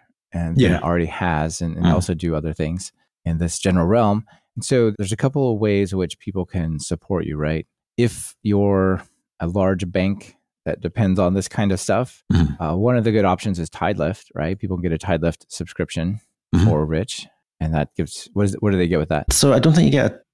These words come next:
Speaker 2: a, a subscription for Rich per se, but you can get a Tidelift subscription.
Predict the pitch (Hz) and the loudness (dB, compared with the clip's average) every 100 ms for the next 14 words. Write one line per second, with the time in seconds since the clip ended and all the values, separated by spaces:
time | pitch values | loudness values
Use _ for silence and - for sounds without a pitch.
0 | _ 95 - - 104 - 95 - 104 95 | _ -2 0 0 0 2 0 2 2 4
1 | 117 - 117 - 143 151 117 95 87 85 | 2 2 2 2 4 4 2 2 2 0
2 | - - 101 95 87 - - - _ - | -2 0 2 2 2 -4 -18 -20 _ -8
3 | - - - - 147 | -4 -2 0 2 2